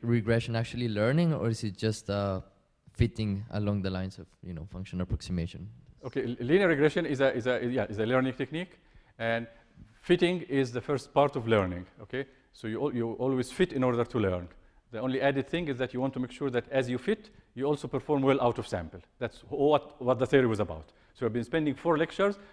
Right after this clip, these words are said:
Speaker 2: trying to make sure that when you do the intuitive thing, I give you data, you fit them, okay? You could do that without taking a machine learning course. So now I'm telling you that you have to have the checks in place such that when you fit in sample, something good happens in what you care about, which is out of sample.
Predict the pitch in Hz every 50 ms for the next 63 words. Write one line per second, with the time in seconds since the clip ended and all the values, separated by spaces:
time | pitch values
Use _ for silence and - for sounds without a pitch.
0 | - _ - 135 147 151 147 143 143 139 143 139 - 151 143 120 120 - 127 123
1 | 120 120 127 185 202 - - 143 135 120 - 175 165 156 - 127 - - - 117
2 | 104 101 101 107 135 135 135 131 120 170 170 - 151 143 127 - 139 107 87 98
3 | 92 90 - - - 110 - 160 202 - - - _ - - 123 - 156 123 123
4 | 147 135 170 170 165 143 131 147 143 135 - 160 - 147 131 123 113 - 131 117
5 | 113 113 107 110 107 98 107 90 87 - - - _ _ _ _ _ _ _ _
6 | - 117 127 131 131 - 165 160 165 180 156 151 135 117 135 127 123 131 - -
7 | 131 131 123 - 117 - - 185 - - - 160 143 - 185 190 202 214 202 -
8 | - - - _ - 139 123 117 123 143 143 - 131 131 131 131 127 127 127 123
9 | - - 180 202 196 165 165 160 - 202 214 220 202 240 240 233 - - - -
10 | - 165 170 156 - 170 151 135 135 165 131 120 147 156 - 170 160 147 135 131
11 | - - 139 135 135 131 127 135 139 135 - 139 131 - - 156 139 123 113 98
12 | 95 87 85 - - 127 - - 113 101 113 110 - 113 - - - 82 78 -
13 | -